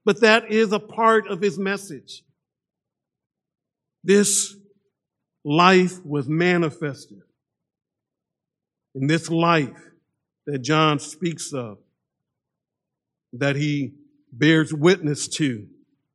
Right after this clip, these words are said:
that he experienced, this life he refers to as eternal life,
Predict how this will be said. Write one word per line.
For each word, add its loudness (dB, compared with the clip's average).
that -2
he 0
experienced, -2
this 0
life -2
he -8
refers -2
to -6
as -6
eternal -6
life, -12